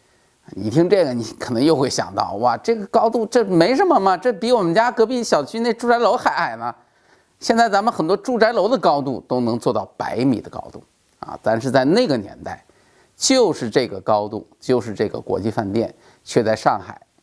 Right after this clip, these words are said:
占据第一高楼的称号长达半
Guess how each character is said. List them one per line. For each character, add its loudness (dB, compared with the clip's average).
占 4
据 -2
第 2
一 0
高 4
楼 -2
的 -4
称 -4
号 -2
长 -4
达 -2
半 4